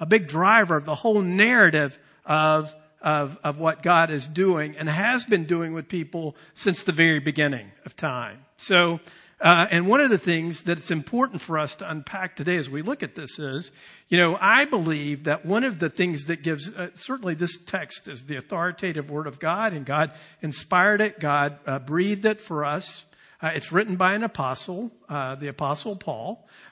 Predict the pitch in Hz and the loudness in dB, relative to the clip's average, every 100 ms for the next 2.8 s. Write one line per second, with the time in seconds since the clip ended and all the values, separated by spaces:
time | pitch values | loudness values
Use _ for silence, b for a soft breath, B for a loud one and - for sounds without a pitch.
0 | B 175 196 269 247 196 214 170 175 170 | B 0 2 2 2 2 0 0 -2 -2
1 | 180 165 160 - - 170 170 180 170 185 | -2 -2 -2 -6 -8 -8 -4 -6 -2 -4
2 | 185 - 180 - - - 147 139 | -4 -6 -6 -6 -8 -4 -4 -4